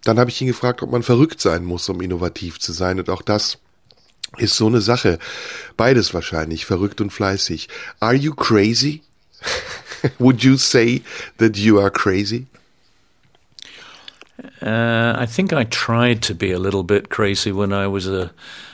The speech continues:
Speaker 2: about nineteen or twenty years old, because <laughs> some of the people I admired were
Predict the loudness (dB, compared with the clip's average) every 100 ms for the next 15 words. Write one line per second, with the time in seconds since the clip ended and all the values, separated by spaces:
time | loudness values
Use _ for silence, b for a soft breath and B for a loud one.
0 | B -8 -2 0 0 -2 _ _ _ -2
1 | 2 2 2 0 0 0 0 -2 -2 -2
2 | -2 -2 0 2 4 4 0 -6 -6 -4
3 | -4 -2 -4 -4 -6 -6 -8 -8 -6 0
4 | 0 2 2 2 4 2 4 2 2 2
5 | 4 2 0 -4 0 2